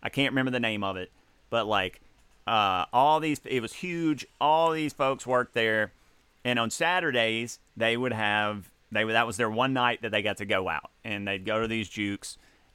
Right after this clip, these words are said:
And, and even on Sundays, there were certain guys who just made money playing guitar, like, in front of the stores and at the juke joints.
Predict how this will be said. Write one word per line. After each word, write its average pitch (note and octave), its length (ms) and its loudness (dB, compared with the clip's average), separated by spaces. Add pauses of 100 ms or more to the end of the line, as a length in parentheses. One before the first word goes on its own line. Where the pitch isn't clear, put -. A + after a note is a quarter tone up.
(140)
And, G2+ 540 -2
and A#2 160 0
even C#3+ 180 0
on D3+ 140 0
Sundays, A#2 480 -2
there A2+ 100 0
were G#2 80 -6
certain C#3+ 380 0
guys F3 400 0
who C3+ 80 -6
just A2+ 160 -4
made A2+ 220 2
money G#2 380 -2 (100)
playing G2 500 -4
guitar, G#2+ 420 -2
like, F#2 320 -10 (160)
in G2+ 180 -8
front G2 180 -2
of F#2 60 -8
the - 60 -14
stores D3 540 0
and G#2+ 120 -4
at G2 160 -4
the G2 60 -14
juke B2 240 -4
joints. A#2 320 0